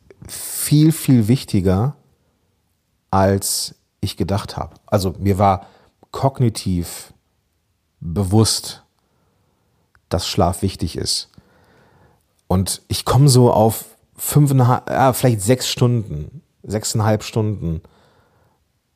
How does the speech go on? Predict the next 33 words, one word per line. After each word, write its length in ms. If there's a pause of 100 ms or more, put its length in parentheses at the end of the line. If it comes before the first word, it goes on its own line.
(140)
in 120
einer 100
guten 300
Nacht. 380 (1800)
Richtig 260
gutem 260
Schlaf. 580 (720)
Und 40
das 140
reicht 300
nicht 140
für 100
mich. 300
<laughs> 40 (260)
Ich 200
brauche 320
mehr. 380 (500)
Ich 200
brauche 340
mindestens 640
siebeneinhalb 600
Stunden 280
Schlaf. 320
Ich 140
habe 120
also 140
immer 200
eine 100
Stunde 400
konstant 480
zu 160
wenig. 340
Und 200